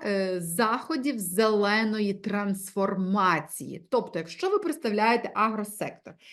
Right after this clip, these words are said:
і ви плануєте реалізовувати зелені ідеї, тобто зелені технології,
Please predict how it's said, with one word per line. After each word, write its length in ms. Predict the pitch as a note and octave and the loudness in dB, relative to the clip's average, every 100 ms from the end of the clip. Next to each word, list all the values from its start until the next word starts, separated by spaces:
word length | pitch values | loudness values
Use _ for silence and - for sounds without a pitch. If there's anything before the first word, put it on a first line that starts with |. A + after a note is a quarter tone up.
| B3+ A3+ | -10 -6
і 80 | |
ви 160 | A#3 F4 | -2 -2
плануєте 760 | F4 D4+ C4+ C#4+ C#4 A#3+ G#3+ F3+ | 0 0 2 2 4 2 2 -2
реалізовувати 840 | F#3 G#3 G3+ C4 C4 A3 G#3 F#3+ | 0 -2 -2 -2 -2 -2 -4 -4
зелені 560 | F3 G3 G#3 A#3 B3+ A#3+ | -4 -2 0 0 -2 -2
ідеї, 680 | G#3+ F3 A3 A3+ G3 E3+ - | -4 -2 2 4 4 2 -2
тобто 360 | G3+ - F3+ E3+ - - A3 | -6 -4 -6 -6 -12 -18 -8
зелені 420 | E3+ G#3+ C4 C4 | 0 2 4 2
технології, 1200 | B3 A3+ - A3 A3 A3 A#3 A3 G3+ F3+ E3+ E3 | 2 -4 -4 -4 -2 0 2 2 2 0 0 -4